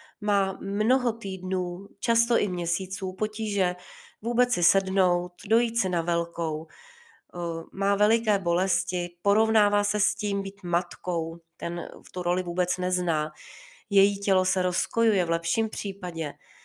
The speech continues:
eh, nespí dvacet čtyři hodin denně, se stará o miminko. V době, kdy jiný člověk by po takovýchhle operacích měl mnoho času na ne-, rekonvalescenci, tak ona nemá. Ona má záhul.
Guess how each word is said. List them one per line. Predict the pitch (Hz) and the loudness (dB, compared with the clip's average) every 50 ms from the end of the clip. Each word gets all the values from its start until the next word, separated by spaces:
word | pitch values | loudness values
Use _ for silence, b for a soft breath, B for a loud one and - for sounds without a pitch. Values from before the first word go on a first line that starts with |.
| B B B B - | B B B B -8
eh, | 170 165 | -4 0
nespí | 175 190 208 208 - - - - 202 196 | 0 2 4 4 2 0 -2 -2 -4 -4
dvacet | 175 170 175 - - 190 | -2 -4 -6 -6 -6 -6
čtyři | - - - - 202 190 196 | -6 -4 -2 -2 0 2 2
hodin | 190 185 180 190 185 185 | 0 2 2 0 0 2
denně, | 185 185 180 185 185 180 175 175 - - | 0 0 0 0 0 0 -2 -4 -8 -8
se | - - - 190 | -6 -4 -2 -2
stará | - - - 196 185 185 185 - | -2 -2 -2 -2 0 2 2 2
o | - | 2
miminko. | 185 196 214 220 214 202 190 185 185 190 - 165 156 160 - b b b b b b b b b b b - - - _ _ _ | 0 0 0 2 2 0 0 0 -4 -4 -2 -2 -2 -2 -4 b b b b b b b b b b b -20 -20 -20 _ _ _
V | - - 165 | -16 -14 0
době, | 170 196 202 202 214 226 226 | 4 4 4 6 6 4 4
kdy | 214 202 196 | 4 0 -2
jiný | 214 196 196 202 208 220 247 233 | 0 4 4 4 4 4 2 2
člověk | - - 240 220 196 208 196 185 | 0 0 0 0 0 -2 -6 -6
by | 180 190 185 | -6 -10 -8
po | - 214 | -8 -10
takovýchhle | - - 190 - - 202 190 190 202 | -8 -8 -8 -6 -4 -4 0 0 0
operacích | - 170 170 - 190 208 214 208 202 - - - 180 - - | 0 -2 -2 -2 0 0 0 0 0 -2 -6 -6 -8 -10 -8
měl | 185 190 185 185 165 - | -6 -4 -4 -4 -6 -8
mnoho | - 190 196 202 202 196 196 202 | -6 -4 2 4 4 4 4 2
času | 196 - 208 196 - - 208 | 0 -2 -4 -4 -4 -4 -4
na | 208 202 196 | -2 -2 0
ne-, | 185 165 160 - _ - | -2 -2 -4 -6 _ -8
rekonvalescenci, | - 180 180 175 - - 202 214 214 196 185 180 175 - - 185 175 180 - - - - B B B B B B B B B | -6 -6 -6 -6 -6 -4 -4 -2 -2 -2 -2 -2 -4 -6 -6 -6 -6 -6 -6 -8 -10 -10 B B B B B B B B B
tak | _ 202 196 196 - - | _ -4 -4 -2 -4 -4
ona | 196 196 196 190 | 0 0 0 0
nemá. | 190 180 185 196 185 165 147 156 175 - _ _ | 0 0 2 2 2 2 2 -2 -6 -16 _ _
Ona | _ 170 180 180 | _ -8 -8 -4
má | 180 180 180 180 | -4 -2 -2 0
záhul. | 170 180 170 170 180 180 175 160 147 151 165 | 0 0 0 0 -2 -2 -4 -6 -8 -8 -14